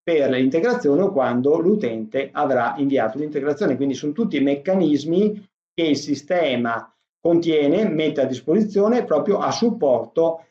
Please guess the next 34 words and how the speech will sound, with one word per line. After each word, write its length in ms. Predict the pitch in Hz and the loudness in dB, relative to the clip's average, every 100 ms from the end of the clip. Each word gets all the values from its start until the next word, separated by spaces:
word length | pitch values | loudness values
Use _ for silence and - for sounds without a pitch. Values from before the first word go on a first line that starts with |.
| - | -6
dell'attività 760 | 143 165 165 180 226 196 123 | -2 0 0 0 -2 -2 -2
dei 140 | 147 | -2
funzionari 760 | 151 143 131 135 117 117 120 113 | -4 -6 -4 -4 -4 -4 -8 -10
del 180 | 123 123 | -8 -8
suap. 680 | 113 - 120 113 - - - _ | -8 -16 -12 -12 -10 -14 -16 _
Quindi 400 | - 170 117 - _ | -4 -2 -2 -6 _
in 100 | 131 | -10
questo 240 | 143 - 214 | -6 -2 -2
caso, 400 | 175 180 190 202 | 0 0 0 -2
diciamo 340 | 123 143 123 | -2 -4 -2
un 80 | 120 | -2
caso 540 | 151 143 131 120 - _ - | -2 0 0 -4 -6 _ -10
complesso, 840 | - 180 185 151 143 - 208 233 - _ _ - | -2 0 2 2 0 -2 -2 -2 -6 _ _ -6
eh, 340 | 143 139 - - | -2 -2 -4 -2
un 260 | 180 180 165 | 2 2 2
procedimento 600 | 156 156 151 156 156 156 | 0 0 0 2 2 0
ordinario 600 | 151 175 190 139 123 113 | 2 0 0 0 -2 -2
per 140 | 127 | -2
il 120 | 123 | -2
quale 420 | 123 165 147 123 117 | 0 0 0 0 -2
è 60 | |
stata 280 | - 131 127 | -2 -2 -2
chiesta 320 | 147 165 139 | 0 0 0
un'integrazione, 840 | 135 139 170 240 233 - 262 262 - | -2 -2 0 0 0 0 2 2 0
quindi 240 | 135 139 | 0 2
esiste 520 | 143 160 123 - 123 139 | 2 0 -2 -4 -8 -4
una 180 | 139 | -2
scadenza 420 | 131 151 160 147 147 | -2 0 2 0 0
del 100 | - | -2
procedimento 680 | 123 143 143 160 131 117 | -2 0 0 0 -2 -4
che 160 | 104 117 | -8 -6
però 320 | 131 135 123 | 0 0 0
è 100 | 131 | -2
sospesa, 880 | 113 151 147 - 135 127 175 190 - | -4 -4 -6 -2 0 0 -2 -4 -6